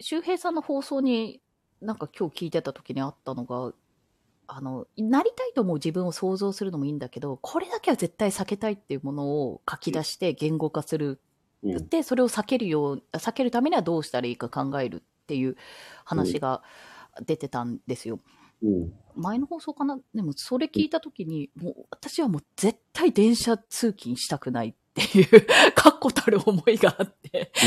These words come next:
Speaker 2: うん。
Speaker 1: <laughs> そこに通勤が嫌なのと、
Speaker 2: うん。
Speaker 1: 子供が急に休んだ時に申し訳ないと、申し訳ないっていう気持ちで電話したくないっていう。
Speaker 2: うん。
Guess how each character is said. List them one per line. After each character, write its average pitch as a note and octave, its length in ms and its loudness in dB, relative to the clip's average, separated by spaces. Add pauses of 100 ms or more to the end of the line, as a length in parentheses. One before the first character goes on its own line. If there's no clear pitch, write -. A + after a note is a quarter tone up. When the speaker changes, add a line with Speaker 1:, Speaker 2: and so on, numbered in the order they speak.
Speaker 2:
う G3+ 60 6
ん。 F#3+ 80 2
Speaker 1:
<laughs> - 120 -2
そ - 140 -10
こ F3+ 140 -4
に E3+ 180 -6 (280)
通 E4+ 280 2
勤 D#4 280 -6
が C4 100 0
嫌 A#3+ 220 0
な D#3+ 120 -2
の C3 120 -6
と、 D3+ 360 -6 (220)
Speaker 2:
う A2 80 -2
ん。 F2 160 -2
Speaker 1:
子 C#4+ 160 -2
供 F4 240 -4
が D#4 100 -2
急 C#4 220 -2
に C4+ 120 2
休 B3 200 -2
ん A3+ 40 0
だ F3+ 100 -2
時 B2+ 200 -10
に C3 100 -4
申 B3+ 240 4
し C#4+ 100 2
訳 B3+ 240 2
な A#3 140 2
い F3 80 -4
と、 - 400 -4
申 A#3 160 4
し B3+ 100 -4
訳 A#3+ 180 2
な A#3+ 100 4
い G#3+ 40 0
っ - 20 -8
て - 240 -6
い C3 100 0
う B2+ 60 -6
気 - 120 -8
持 C#3+ 100 -2
ち B2+ 100 -8
で B2 80 -8
電 F#3+ 220 0
話 F3+ 120 -2
し - 80 -8
た F3 80 -6
く A#2+ 120 -8
な A2+ 120 -6
い - 40 -12
っ - 40 -20 (200)
て - 140 -18
い - 100 -20
う。 A2+ 60 -2
Speaker 2:
う G#2+ 100 2
ん。 F2+ 180 -8